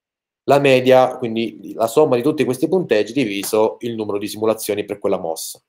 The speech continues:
A questo punto devo aggiornare la mossa migliore. Se il punteggio di questa mossa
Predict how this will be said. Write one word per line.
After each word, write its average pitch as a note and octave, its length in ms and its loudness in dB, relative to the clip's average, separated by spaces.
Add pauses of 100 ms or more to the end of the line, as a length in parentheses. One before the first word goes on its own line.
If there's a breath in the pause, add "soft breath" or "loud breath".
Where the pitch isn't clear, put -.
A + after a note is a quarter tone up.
A A#2+ 100 -8
questo D#3 260 4
punto A2 580 -2
devo B2+ 220 2
aggiornare C3+ 500 4
la B2+ 80 6
mossa A2+ 300 -2
migliore. F2+ 640 -6 (440)
Se F3 600 4
il B2 160 -4
punteggio C3+ 460 2
di C3 100 0
questa C3 260 0
mossa A2 560 -4